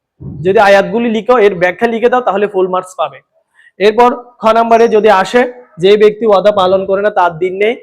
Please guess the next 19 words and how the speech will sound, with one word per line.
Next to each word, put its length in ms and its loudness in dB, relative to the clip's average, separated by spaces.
এটা 160 0
ব্যাখ্যা 360 -2
লিখতে 240 -2
হবে। 260 -6
আর 220 0
সঠিক 300 -2
উত্তর 220 4
অবশ্যই 360 4
আসবে, 320 2
এটি 160 -2
কোন 200 -4
সূরার 220 0
কত 180 -2
নাম্বার 300 2
আয়াত, 240 4
কোন 120 -6
হাদিসে 380 -4
বলা 240 0
হয়েছে, 380 0